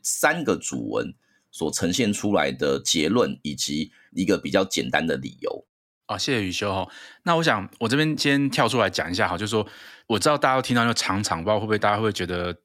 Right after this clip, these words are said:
Speaker 2: 不知道是哪两个字？哦，如果大家不是这个工会法领域的，或者说有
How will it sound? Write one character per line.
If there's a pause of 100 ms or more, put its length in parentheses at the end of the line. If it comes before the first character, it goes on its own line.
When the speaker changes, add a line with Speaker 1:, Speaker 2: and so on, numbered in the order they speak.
(280)
Speaker 2:
不
知
道
是
哪
两
个
字？ (380)
哦，
如
果
大
家 (160)
不
是
这
个
工
会
法
领
域
的，
或
者
说
有